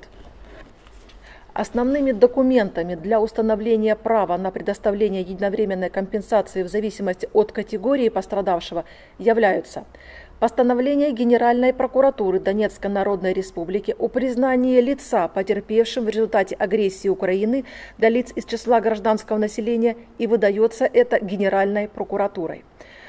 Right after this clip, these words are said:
Оригинал ходатайства командира части, подразделения, скреплённый печатью для лиц из числа военнослужащих, и выдаётся это Министерством обороны, Министерством внутренних дел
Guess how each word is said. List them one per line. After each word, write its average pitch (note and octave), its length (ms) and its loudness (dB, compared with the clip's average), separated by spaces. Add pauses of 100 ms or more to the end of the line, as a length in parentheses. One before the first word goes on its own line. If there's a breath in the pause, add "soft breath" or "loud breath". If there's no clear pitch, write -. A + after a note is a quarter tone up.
(220 loud breath)
Оригинал B3+ 420 4
ходатайства A3+ 640 4
командира G#3+ 540 2
части, F#3+ 480 -4
подразделения, G3 1000 0
скреплённый B3 560 2
печатью G#3+ 720 -2
для G3 260 0
лиц G#3+ 380 -2
из A3 100 -8
числа G3+ 320 -4
военнослужащих, F#3+ 800 -4
и G#3+ 80 -4
выдаётся G3 540 0
это A#3+ 320 0 (340 loud breath)
Министерством A3+ 640 0
обороны, F#3+ 460 -2
Министерством A3+ 580 0
внутренних F3 480 -8
дел A#3+ 260 2